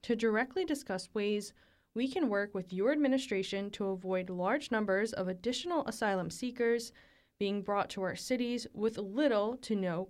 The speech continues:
coordination, support, or resources. The mayors,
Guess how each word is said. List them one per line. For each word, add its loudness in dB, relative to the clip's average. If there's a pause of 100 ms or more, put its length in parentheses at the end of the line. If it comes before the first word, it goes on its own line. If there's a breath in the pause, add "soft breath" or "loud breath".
coordination, 0
support, -2
or -2
resources. -2 (840)
The 0
mayors, 2